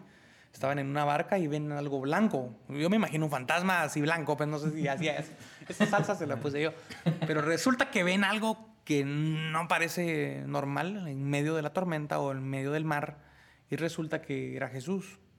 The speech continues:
Pero ellos empiezan a decir, a dar voces, dice la Biblia. O sea, realmente si la Biblia dice dar voces es porque no gritaban así tan fácil. O sea, pegaban gritos, pues. Eran doce hombres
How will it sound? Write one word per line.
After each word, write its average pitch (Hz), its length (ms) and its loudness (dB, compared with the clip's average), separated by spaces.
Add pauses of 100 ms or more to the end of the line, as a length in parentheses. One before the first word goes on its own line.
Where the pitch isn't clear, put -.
(560)
Pero 127 200 -6
ellos 139 180 -2
empiezan 135 360 -6
a 135 40 -4
decir, 139 320 -4
a - 20 0
dar 131 140 -4
voces, 147 400 2
dice 120 180 -12
la 107 140 -12
Biblia. - 320 -18
O - 20 -20
sea, 120 200 -14
realmente 143 480 -2
si 190 100 -4
la 160 80 4
Biblia 202 220 2
dice 196 200 0
dar 185 160 0
voces 202 300 -4
es 233 80 -6
porque 190 240 -6
no 156 100 -4
gritaban 160 380 -4
así 147 180 -8
tan 147 160 -8
fácil. 160 400 -8 (240)
O - 20 -20
sea, - 140 -6
pegaban 135 300 0
gritos, 220 360 -2
pues. - 140 -16 (640)
Eran 160 680 0 (800)
doce 165 260 0
hombres 247 600 -2